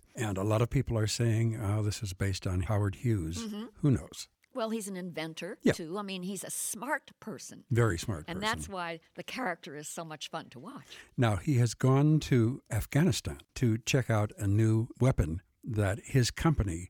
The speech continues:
Speaker 1: has built. He is kidnapped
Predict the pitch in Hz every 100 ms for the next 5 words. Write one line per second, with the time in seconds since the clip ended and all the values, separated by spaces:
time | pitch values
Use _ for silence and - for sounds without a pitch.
0 | _ _ 101 95 87 - 117 - - -
1 | - - - _ _ - 123 - 110 101
2 | 98 - _ - 185 180 110 80 - -